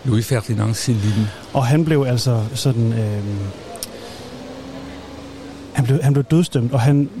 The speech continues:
Speaker 2: du, det er fordi, du
Speaker 1: Han,
Speaker 2: sagde
Speaker 1: han flygtede, det er meget sjovt. Han flygtede til Danmark, og der var en dansk advokat, som gemte ham i et sommerhus nede, øh, nede på Sjælland et sted.
Speaker 2: Ja.
Speaker 1: Og, øh, og han skummede af raseri. På et tidspunkt var de nødt til at sætte ham i Vestre Fængsel,
Speaker 2: Ja.
Speaker 1: fordi de, han blev, øh, fordi de,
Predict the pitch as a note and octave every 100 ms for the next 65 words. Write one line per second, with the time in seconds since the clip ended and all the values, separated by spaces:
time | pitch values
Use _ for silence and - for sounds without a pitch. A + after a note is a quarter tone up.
0 | D#3+ D#3+ E3 - - - D3+ D#3+ F3 E3+
1 | - F3 - D3+ E3 E3+ C#3+ A2+ C3+ C3
2 | A2+ G#2 D3 D3 F3 D3+ C3 A#2+ C#3 C3+
3 | B2 A2+ G#2 B2+ B2+ - A#2 G#2 - A#2+
4 | - - A2+ G#2 - A2 A2 A#2+ A2 G2+
5 | F#2 G#2 A2+ A2 G#2 - G#2 G#2+ G#2+ F2
6 | - - - - - - G#2 G#2+ G2+ G#2+
7 | G2+ G2+ G2 - F#2 C3+ A#2+ - - -
8 | - G2 F2+ F#2+ F2+ F2+ F2+ G#2 G#2 F#2+
9 | - A2 C#3+ A#2+ F2+ F#2 A2 G2+ A2 -
10 | F#2+ B2 - C3+ A2+ A2+ A2+ B2 B2+ -
11 | A2 G#2 G2+ G#2+ - A#2 A#2 C3+ - C#3
12 | C3 A#2+ - A2+ G#2 A#2 G#2+ G2 G2 F#2+
13 | F#2+ F#2 F2+ - G2+ - -